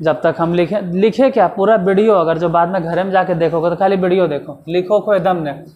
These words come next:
दोबारा यही चीज़ आप लिखिए। और YouTube वाला के लिए भी एक तरह से ही message है कि जब तक हम, जब तक क्या, पूरा वीडियो भी आप सिर्फ देखिए, लिखना नहीं है।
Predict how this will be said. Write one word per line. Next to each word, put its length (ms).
दोबारा 340
यही 180
चीज़ 200
आप 140
लिखिए। 280
और 60
YouTube 320
वाला 180
के 120
लिए 120
भी 120
एक 120
तरह 160
से 120
ही 60
message 400
है 360
कि 80
जब 160
तक 200
हम, 340
जब 220
तक 180
क्या, 120
पूरा 240
वीडियो 360
भी 100
आप 140
सिर्फ 200
देखिए, 580
लिखना 340
नहीं 120
है। 220